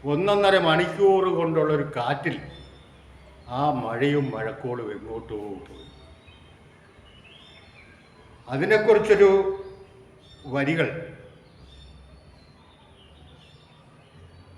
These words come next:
മഴ കാറ്റിനോട് പറയുന്നതായി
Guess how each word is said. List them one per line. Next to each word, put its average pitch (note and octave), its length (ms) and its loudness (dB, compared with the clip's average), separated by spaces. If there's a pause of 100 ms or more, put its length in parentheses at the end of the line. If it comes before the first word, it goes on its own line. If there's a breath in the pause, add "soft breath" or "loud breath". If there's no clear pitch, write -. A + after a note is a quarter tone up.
(320)
മഴ C#3 280 0 (2250)
കാറ്റിനോട് G3 680 2
പറയുന്നതായി D#3+ 680 2